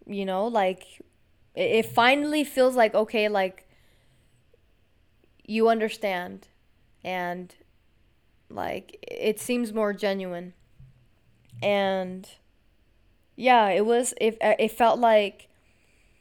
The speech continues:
I came, like, the, my therapist said to, to just, when,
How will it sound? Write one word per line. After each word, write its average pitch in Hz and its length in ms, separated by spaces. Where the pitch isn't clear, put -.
I 226 160
came, 262 440
like, 226 300
the, 220 360
my 214 160
therapist 247 460
said 202 420
to, 202 640
to 247 120
just, 269 400
when, 233 320